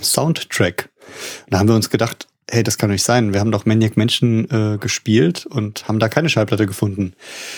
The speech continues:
Ja, liegt daran, das gibt's nur in der N-E-S-Version. Okay, dann war die nächste Frage, N-E-S-Version von Maniac Mansion?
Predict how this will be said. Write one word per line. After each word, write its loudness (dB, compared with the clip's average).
Ja, 2
liegt 2
daran, 2
das -6
gibt's -4
nur 6
in 4
der 2
N-E-S-Version. 2
Okay, 2
dann 2
war 4
die 4
nächste 0
Frage, 2
N-E-S-Version 2
von -2
Maniac 0
Mansion? 2